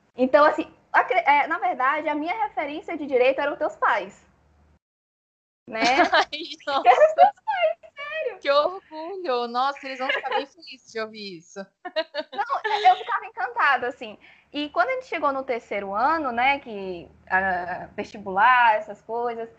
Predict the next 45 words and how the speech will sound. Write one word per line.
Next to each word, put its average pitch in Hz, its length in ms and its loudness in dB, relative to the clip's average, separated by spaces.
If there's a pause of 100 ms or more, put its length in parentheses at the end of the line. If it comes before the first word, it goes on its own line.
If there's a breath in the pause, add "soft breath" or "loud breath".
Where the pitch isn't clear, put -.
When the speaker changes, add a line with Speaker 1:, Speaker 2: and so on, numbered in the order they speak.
(400 soft breath)
Speaker 1:
eu 285 120 6
não 330 160 4
sabia 320 460 2
muito 294 200 -4
o 320 40 -8
que 320 100 -8
fazer. 311 500 2
E 247 80 0
o 240 40 -2
nosso 262 280 4
ano 269 180 4
foi - 120 0
aquele 285 280 2
ano 269 160 4
maravilhoso 285 800 4
que 330 80 -4
a 302 80 0
gente 294 220 -4
teve 269 240 0
que 285 100 -8
fazer 240 440 0
psi, 247 640 -6
o 196 120 2
Enem, 240 840 2 (400 soft breath)
é, 220 40 -14
Speaker 2:
Nossa 214 320 10
Speaker 1:
várias 254 300 2
Speaker 2:
Senhora, 254 400 6
nem 233 300 4
Speaker 1:
coisas, - 100 -20
Speaker 2:
fala. 190 560 -6
Speaker 1:
assim, 220 300 -20 (340)
várias 254 300 2
provas 247 300 -2
ao 240 60 -2
Speaker 2:
Explica, 240 220 -6
Speaker 1:
mesmo 254 160 -2
tempo. 254 60 -6
Speaker 2:
explica 240 360 -4
pra 359 220 4
gente, 277 340 -2
já 262 200 2
que - 140 -14
tem 277 160 -10
pessoas, 247 760 -4